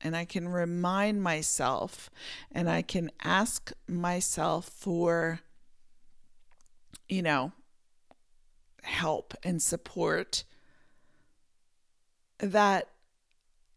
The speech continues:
when I go to sleep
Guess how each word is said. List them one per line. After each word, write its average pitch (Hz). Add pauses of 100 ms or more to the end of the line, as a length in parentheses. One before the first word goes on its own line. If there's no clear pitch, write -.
(3000)
when 208
I 247
go 240
to 226
sleep -